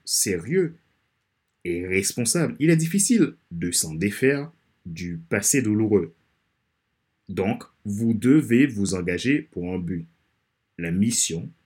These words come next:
qui est au-dessus de vous, pour laquelle vous êtes appelé, et non pas pour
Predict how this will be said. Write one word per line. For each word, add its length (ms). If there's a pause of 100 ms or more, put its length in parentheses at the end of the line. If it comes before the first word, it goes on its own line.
(320)
qui 180
est 240
au-dessus 340
de 120
vous, 400 (120)
pour 260 (120)
laquelle 580 (680)
vous 320
êtes 200
appelé, 520 (380)
et 140
non 280
pas 360 (440)
pour 380